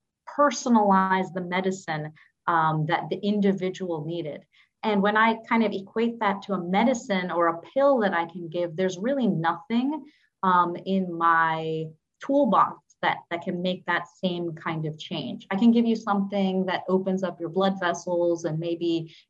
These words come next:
changes the way your heart pumps, but I can't give you anything that makes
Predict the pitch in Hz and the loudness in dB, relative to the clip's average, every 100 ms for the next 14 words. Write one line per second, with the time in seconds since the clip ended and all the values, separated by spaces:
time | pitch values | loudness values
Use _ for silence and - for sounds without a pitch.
0 | - - 196 190 185 165 175 170 170 165 | -8 0 2 2 0 -2 -2 -2 0 -2
1 | 165 - _ 170 160 247 254 - 180 151 | -4 -8 _ -12 0 4 4 2 0 0
2 | - _ - _ _ 190 175 202 202 247 | 0 _ -20 _ _ -4 0 0 -2 -2
3 | 233 - 190 190 196 208 214 196 175 165 | -2 -2 -2 -2 -4 -4 -2 -4 -4 -4
4 | 160 175 165 160 | -4 -4 -8 -12